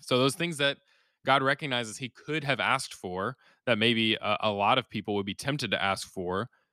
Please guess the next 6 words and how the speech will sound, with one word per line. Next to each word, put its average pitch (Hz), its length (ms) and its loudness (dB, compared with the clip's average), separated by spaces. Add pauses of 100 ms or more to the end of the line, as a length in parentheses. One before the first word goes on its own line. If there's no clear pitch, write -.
(500)
God 127 180 6
is 110 120 -4
very 120 180 0
pleased 143 440 -2
that 123 140 -2
Solomon 104 540 2